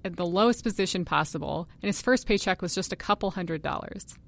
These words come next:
But over eighteen years, he rose to become the company's president. And he learned that the secret to success was actually helping other people.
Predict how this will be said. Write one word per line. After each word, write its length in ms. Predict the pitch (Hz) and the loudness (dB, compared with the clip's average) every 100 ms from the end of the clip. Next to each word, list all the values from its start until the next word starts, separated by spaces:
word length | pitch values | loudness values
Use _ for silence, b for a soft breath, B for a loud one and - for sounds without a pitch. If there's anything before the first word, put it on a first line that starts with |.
| - b b b b - | -20 b b b b 0
But 100 | 220 | 4
over 220 | 262 277 | 6 8
eighteen 300 | 247 240 220 | 6 4 4
years, 340 | 180 175 185 | 4 2 0
he 220 | - 208 | -4 -2
rose 240 | 190 190 202 | 2 2 2
to 60 | |
become 280 | 202 - 185 | -2 -2 -2
the 120 | 180 | -2
company's 420 | 170 175 175 165 - | -2 -4 -2 -4 -2
president. 420 | 180 - - 92 - - b b b b b | -2 -2 -4 -8 -14 -20 b b b b b
And 80 | 190 | 2
he 140 | 220 | 4
learned 400 | 226 269 220 208 196 | 6 6 6 4 2
that 120 | 196 | -2
the 60 | 190 | 0
secret 380 | - 240 220 | -2 0 -2
to 120 | - 196 | -2 -4
success 580 | - 196 - 160 - | -4 -4 0 0 0
was 140 | - 190 | -4 0
actually 300 | 196 - 180 | 0 0 -2
helping 340 | 185 185 170 | 0 0 2
other 220 | 156 151 | 0 -2
people. 400 | 156 175 - - | -4 -8 -8 -12